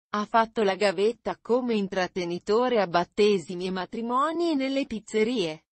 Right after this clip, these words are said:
Inizia la professione di attore comico nel millenovecentosettantanove al Derby Club di Milano.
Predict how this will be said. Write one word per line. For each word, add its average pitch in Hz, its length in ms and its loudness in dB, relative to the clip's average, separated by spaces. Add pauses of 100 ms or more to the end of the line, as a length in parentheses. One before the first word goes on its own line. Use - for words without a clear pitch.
(240)
Inizia 226 540 0
la 202 100 -4
professione 202 760 -2
di 175 140 -4
attore 202 460 -2
comico 277 560 2
nel 190 260 -2
millenovecentosettantanove 185 2000 -2
al 165 100 -4
Derby 226 480 0
Club 233 440 0
di 254 200 0
Milano. 214 640 -2